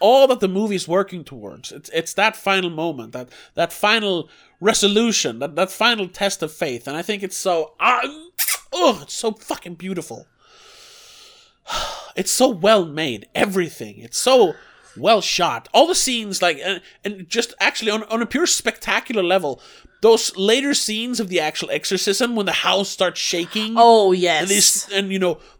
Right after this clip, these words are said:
Speaker 1: uh, you know, there's all this, this ruckus and the noise, and they're screaming and throwing, and, uh, and then everything just goes quiet.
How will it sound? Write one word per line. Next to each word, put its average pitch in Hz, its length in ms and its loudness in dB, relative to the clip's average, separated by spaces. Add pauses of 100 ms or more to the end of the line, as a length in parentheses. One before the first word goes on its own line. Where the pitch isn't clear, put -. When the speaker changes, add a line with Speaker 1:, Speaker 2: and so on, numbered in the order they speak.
(300)
Speaker 1:
uh, 165 60 2
you 175 160 0
know, 170 140 -2
there's 180 220 -2
all 196 180 2
this, 180 220 -4
this - 280 -6
ruckus 196 400 0
and 160 100 -6
the 156 60 -4
noise, 208 360 2
and 185 100 -10
they're 208 80 -6
screaming 262 640 2
and 202 100 -8
throwing, 247 420 2
and, 208 120 0
uh, 269 420 6
and 240 480 -10
then 180 140 0
everything 190 320 0
just 175 160 -6
goes 170 240 -6
quiet. 170 520 -2